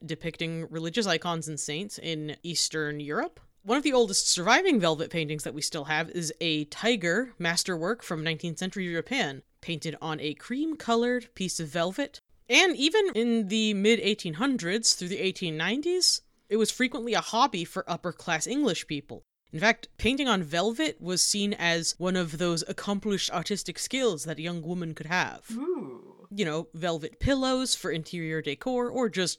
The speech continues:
Speaker 1: the art of painting on something unusual. This does come, of course, with some of the racist overtones. It was referred to as Oriental painting.
Speaker 2: Hmm.
Speaker 1: And it made its way to the Philippines and Mexico through Spanish conquistadors well before the eighteen nineties.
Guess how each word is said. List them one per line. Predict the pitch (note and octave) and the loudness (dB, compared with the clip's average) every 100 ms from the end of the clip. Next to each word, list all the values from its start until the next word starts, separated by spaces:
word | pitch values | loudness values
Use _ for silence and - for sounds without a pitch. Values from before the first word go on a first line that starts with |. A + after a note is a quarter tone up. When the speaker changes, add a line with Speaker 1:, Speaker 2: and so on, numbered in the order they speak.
| - | -6
Speaker 1:
the | D#3 - | -8 -4
art | D3+ - | -6 -4
of | D3+ - | -6 -6
painting | D3 C#3 C#3 C3+ | -8 -8 -10 -8
on | C3+ | -4
something | - C#3 D3+ | -4 -4 -4
unusual. | E3 G#3+ G3+ C#3+ A#2 - _ - | 0 2 2 -2 -8 -16 _ 4
This | B3+ - | 6 8
does | G#3 F#3 | 6 6
come, | F3 E3+ E3 D#3+ _ | 4 2 0 -6 _
of | E3+ D#3+ | 0 0
course, | - D#3 - | -2 -4 -2
with | D#3+ D3+ - - | -4 -4 -8 -4
some | - A#3+ | 2 2
of | G3 D#3+ | 2 0
the | F3+ F#3 | -2 0
racist | E3+ - - | 0 2 2
overtones. | F3+ E3 E3 E3+ F3 | 0 -2 -2 -2 -2
It | D#3+ | -4
was | E3 | -6
referred | D3+ - E3+ | -6 -4 -2
to | F3 | -2
as | D#3+ - | -4 -2
Oriental | G3 F3+ E3 D#3 D#3+ | -2 0 0 -2 -4
painting. | D3 C#3 C#3 D3 D#3+ | -8 -10 -6 -4 -4
Speaker 2:
Hmm. | A#3 D#3 D3 C#3 C3 B2+ B2+ - - - | -6 -12 -14 -16 -16 -20 -20 -20 -2 8
Speaker 1:
And | D4 C#4+ C4+ | 8 8 6
it | A#3 A3+ | 4 6
made | D#4+ | 4
its | G#4 G#3 | 4 4
way | G3+ E3+ A#3+ | 6 8 6
to | - - | 0 -10
the | F#3+ | 2
Philippines | C#4+ D4+ C4+ A3+ - - | 4 4 4 2 2 -2
and | G3 F3 | -2 2
Mexico | A#3 B3+ G3 - D#3 | 2 2 0 0 -2
through | E3 E3+ E3 F3+ | -2 -4 -4 -4
Spanish | - F3 F3 - | -2 -2 -2 -4
conquistadors | E3 D3 A3+ - C#3+ D3 D#3 - - | -6 -2 0 0 -2 -2 0 0 0
well | D#3 D3+ | -4 -4
before | D3 D#3 C#3 A#2+ | -6 -8 -8 -8
the | - | -10
eighteen | B2 B2 D3+ | -12 -10 0
nineties. | F#3 D3 D#2 - - | 0 0 -4 -8 -8